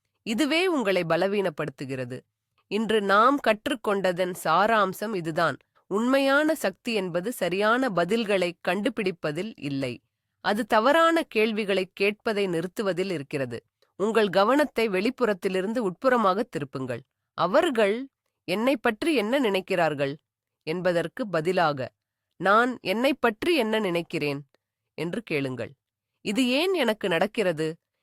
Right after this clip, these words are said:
என்பதற்கு பதிலாக, "இதிலிருந்து நான் என்ன கற்றுக்கொள்ளப் போகிறேன்?" என்று கேளுங்கள்.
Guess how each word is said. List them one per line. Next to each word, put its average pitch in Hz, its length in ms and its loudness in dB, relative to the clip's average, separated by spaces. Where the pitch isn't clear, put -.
என்பதற்கு 180 600 -4
பதிலாக, 165 600 -4
"இதிலிருந்து 330 600 -2
நான் 226 460 2
என்ன 233 340 -2
கற்றுக்கொள்ளப் 185 720 -4
போகிறேன்?" 160 600 -4
என்று 170 340 -6
கேளுங்கள். 135 540 -6